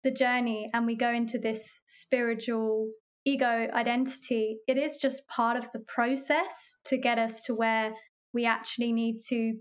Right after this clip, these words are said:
be. And just backing up on kind of what you said about shadow work there, I'd love you to kind of explain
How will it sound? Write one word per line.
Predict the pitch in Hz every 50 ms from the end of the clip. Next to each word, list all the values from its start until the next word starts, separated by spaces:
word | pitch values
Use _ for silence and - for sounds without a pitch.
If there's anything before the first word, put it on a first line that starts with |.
| - -
be. | 254 254 247 233 220 220
And | 220 226 226 226 220 - - - - - - - _ _ _ _ _ -
just | 294 294 294 - - - _ _ _ -
backing | 269 269 269 269 285 269 262
up | 269 277 277 285
on | 240
kind | 226 247 240 226
of | 226 226 240
what | 247 247 -
you | 233 233
said | 226 - 247 240 226 233
about | 226 233 220 220 220
shadow | - - 277 269 277 285 247 240
work | 214 214 214 214 226 -
there, | - 220 208 208 214
I'd | 226 226 240
love | 247 233 247
you | 247 240 226
to | - 254
kind | - - 226 226 226
of | 226 220 - - _ _ _ - -
explain | 285 277 - - - - 247 247 247 254 254 247 240 240